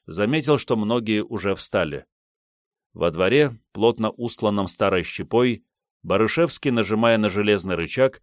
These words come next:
качал воду. Вода лилась в наклонный деревянный желоб, и несколько человек, черпая ее ладонями, пили и умывались. Барышевский сразу же сказал мне:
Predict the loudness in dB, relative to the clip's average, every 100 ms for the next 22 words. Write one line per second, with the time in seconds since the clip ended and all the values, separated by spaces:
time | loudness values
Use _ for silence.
0 | _ _ _ -6 0 2 2 2 -2 -2
1 | -6 -8 _ _ _ _ _ _ _ -2
2 | 0 4 4 6 4 2 0 -2 0 2
3 | 2 2 0 0 2 2 2 -2 2 4
4 | 4 0 -6 _ _ _ 0 2 2 2
5 | 0 0 -2 0 2 2 0 -4 _ _
6 | 0 2 2 4 2 2 0 -2 0 2
7 | 4 2 2 0 0 -2 _ _ _ -2
8 | 0 2 0 0 2 2 2 0 -2 -10
9 | -14 -18 _ _ _ _ _ _ _ _
10 | -2 2 4 4 2 2 -2 2 2 2
11 | -2 -2 0 4 4 2 -4 -8